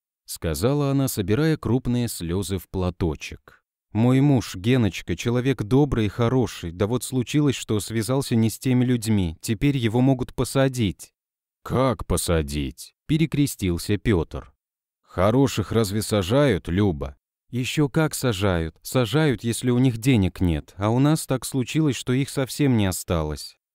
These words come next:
Был мой Гена бизнесменом, открыл автомастерскую, но партнёр его кинул,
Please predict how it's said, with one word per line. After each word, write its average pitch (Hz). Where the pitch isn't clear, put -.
Был 147
мой 135
Гена 131
бизнесменом, 117
открыл 143
автомастерскую, 123
но 113
партнёр 147
его 120
кинул, 87